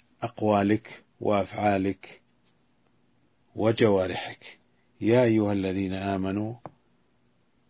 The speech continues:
اتقوا الله حق تقاته ولا تموتن إلا وأنتم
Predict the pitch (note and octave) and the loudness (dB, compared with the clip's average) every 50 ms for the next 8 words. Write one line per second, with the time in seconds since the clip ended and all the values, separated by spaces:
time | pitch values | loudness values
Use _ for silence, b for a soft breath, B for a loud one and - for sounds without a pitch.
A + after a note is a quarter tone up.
0 | _ _ _ _ _ _ _ _ _ _ - B2 A#2+ - - A#2+ B2 - G#2+ G#2 | _ _ _ _ _ _ _ _ _ _ -6 -6 -4 -2 -4 -4 -2 -2 -2 0
1 | G#2 G#2+ G2+ - - A#2 - - C3 A#2+ - G2+ - - - G#2+ G#2 G2+ - - | 0 0 0 -2 -4 -6 -6 -6 -8 -6 -6 -8 -8 -2 -2 -2 -2 -2 -6 -8
2 | G#2 G2 G2+ G2+ G#2 G#2 G2 - - G2+ F#2+ F#2+ F#2 - - G#2+ F#2+ F#2 F#2 F#2 | -6 -4 -2 0 2 0 0 0 -2 -4 -2 -4 -6 -6 -6 -4 -4 -2 -2 -4
3 | F#2+ F#2+ G2 G2+ F#2+ F#2+ F#2 F2+ F2+ F2+ F#2+ F#2+ G2 F#2+ F2+ - - G2+ F#2 F2 | -4 -4 -4 -2 -2 -2 -2 -4 -4 -6 -6 -6 -6 -6 -6 -8 -8 -8 -8 -8
4 | E2+ F2 | -8 -12